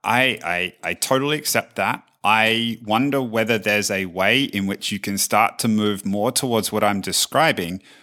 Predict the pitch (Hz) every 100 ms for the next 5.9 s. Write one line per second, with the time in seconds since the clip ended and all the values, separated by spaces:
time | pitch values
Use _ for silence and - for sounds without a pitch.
0 | _ 110 110 117 131 143 120 110 117 117
1 | - 139 160 123 107 95 101 104 110 113
2 | - - 107 - 123 123 127 123 120 -
3 | 98 90 - - 120 113 - - 135 143
4 | 131 131 123 123 - - _ - 98 92
5 | 92 92 - _ _ _ 95 85